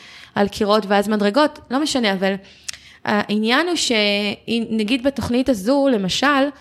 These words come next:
יצרתי יחידת הור-, יחידת הורים שלא הייתה קודם. יצרנו חדר חדש שלא היה בדירה, שיש בו גם מקלחת ושירותים.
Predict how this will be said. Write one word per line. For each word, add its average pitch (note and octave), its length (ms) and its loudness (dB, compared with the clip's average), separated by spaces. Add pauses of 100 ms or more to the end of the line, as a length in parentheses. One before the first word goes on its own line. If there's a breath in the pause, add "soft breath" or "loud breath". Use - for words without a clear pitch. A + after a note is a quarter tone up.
(500 soft breath)
יצרתי A#3+ 460 0
יחידת A3+ 500 -2
הור-, G3+ 200 -2
יחידת G#3 480 0
הורים B3 220 0
שלא A3 240 0
הייתה A3+ 260 0
קודם. F#3+ 380 0
יצרנו C#4 320 0
חדר E4+ 340 0
חדש G#3+ 460 0
שלא G#3+ 140 2
היה G#3+ 200 4
בדירה, F#3 440 2 (420 loud breath)
שיש A#3+ 200 -2
בו A#3+ 120 -2
גם A3 160 -2
מקלחת A3+ 420 2
ושירותים. F#3 680 0